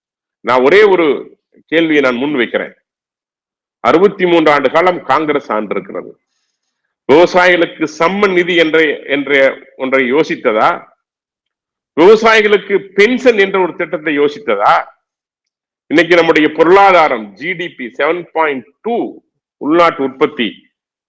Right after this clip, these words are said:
வரலாற்றுல இன்னைக்கு கொரோனாவுக்கு அப்புறம் மத்த நாடுகளை கம்பேர் பண்றப்ப நம்முடைய பொருளாதார வளர்ச்சி நம்பர் ஒன்றா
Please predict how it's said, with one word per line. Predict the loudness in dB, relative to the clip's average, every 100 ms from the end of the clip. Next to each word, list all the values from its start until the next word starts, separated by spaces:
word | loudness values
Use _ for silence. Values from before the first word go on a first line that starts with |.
| _ _ _ 0
வரலாற்றுல | 0 4 4 2 -2 -2 2 2 0
இன்னைக்கு | -4 -8 -10
கொரோனாவுக்கு | -4 0 0 0 -4
அப்புறம் | -6 -2 -2 -2
மத்த | -4 -4 -4
நாடுகளை | -4 -2 -4
கம்பேர் | -6 -10 0 0 0
பண்றப்ப | -8 -8 -6 -6 -4
நம்முடைய | -4 -4 -6
பொருளாதார | -8 0 2 4 4 2 0
வளர்ச்சி | -4 -6 -8 -6
நம்பர் | -2 0 2 0
ஒன்றா | -2 0 2